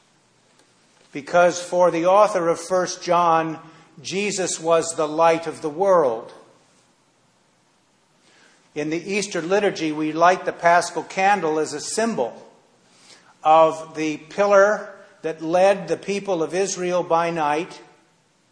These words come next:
So it is a light that shows us the way in the darkness, the physical darkness. It shows the community of faith how to proceed in uncertain times and circumstances.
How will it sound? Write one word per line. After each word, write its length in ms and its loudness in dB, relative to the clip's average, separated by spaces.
So 300 -2
it 100 -6
is 140 -6
a 60 -2
light 360 2
that 140 -10
shows 420 0
us 220 -4
the 120 -2
way 380 2
in 300 -8
the 100 -2
darkness, 640 2
the 100 -12
physical 500 -8
darkness. 840 -6
It 160 -8
shows 460 0
the 80 -8
community 680 -4
of 100 -4
faith 400 -2
how 160 2
to 80 -2
proceed 880 -6
in 460 -4
uncertain 760 -4
times 500 -2
and 140 -8
circumstances. 1300 -6